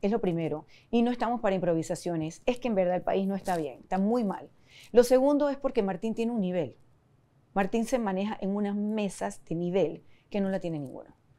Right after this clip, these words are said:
El nivel de conocimiento y la manera de cómo maneja todos los temas, ninguno de ellos los tiene. Y se, y lo último es porque él no va a venir de nuevo a presentarse otra vez, a salir de su zona de confort otra vez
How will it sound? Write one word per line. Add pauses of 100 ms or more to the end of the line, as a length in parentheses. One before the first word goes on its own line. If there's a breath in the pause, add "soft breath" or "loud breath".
(360 soft breath)
El
nivel
de
conocimiento
y
la
manera
de
cómo
maneja
todos
los
temas, (300 soft breath)
ninguno
de
ellos
los
tiene.
Y
se,
y
lo
último
es
porque (340 loud breath)
él
no
va
a
venir
de
nuevo
a
presentarse
otra
vez,
a
salir
de
su
zona
de
confort
otra
vez